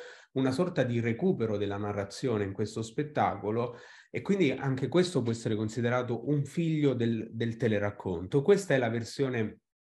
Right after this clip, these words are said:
che vi dicevo più piccola del Melo Incantato, dove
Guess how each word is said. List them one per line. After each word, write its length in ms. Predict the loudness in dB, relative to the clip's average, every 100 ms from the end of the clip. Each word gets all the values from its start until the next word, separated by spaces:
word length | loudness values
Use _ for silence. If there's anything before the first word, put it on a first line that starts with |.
| _ _ _
che 120 | -4 0
vi 120 | 0
dicevo 320 | 0 0 -2
più 200 | -2 -2
piccola 340 | 0 0 0
del 160 | 0 0
Melo 220 | 2 2
Incantato, 680 | 0 0 -2 0 0 0 0
dove 360 | 2 4 2